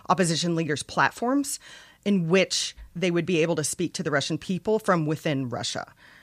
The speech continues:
It's different than having an opposition leader talk to a foreign media outlet, say in London,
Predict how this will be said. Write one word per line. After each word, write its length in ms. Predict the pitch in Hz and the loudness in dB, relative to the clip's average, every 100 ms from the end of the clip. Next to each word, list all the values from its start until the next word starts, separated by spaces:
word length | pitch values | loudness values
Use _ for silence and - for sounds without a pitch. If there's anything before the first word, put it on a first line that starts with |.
| - - - | -20 -16 -8
It's 160 | 156 | -8
different 400 | 139 202 202 185 | 0 2 2 2
than 140 | 180 151 | 2 0
having 420 | 156 156 156 151 | 0 2 2 2
an 80 | 151 | 0
opposition 500 | 139 147 143 165 143 | -2 -4 -4 -4 -4
leader 280 | 147 147 | -2 -2
talk 320 | 143 156 135 - | -2 0 0 -2
to 540 | - 147 139 139 131 - | -2 -2 0 -2 -4 -6
a 100 | 151 | -8
foreign 320 | - 156 147 | -4 -2 0
media 240 | 147 151 143 | -2 -2 0
outlet, 280 | 147 156 - | 0 0 -2
say 160 | 160 | -4
in 140 | 143 139 | -2 -2
London, 380 | 143 131 107 | -2 -4 -6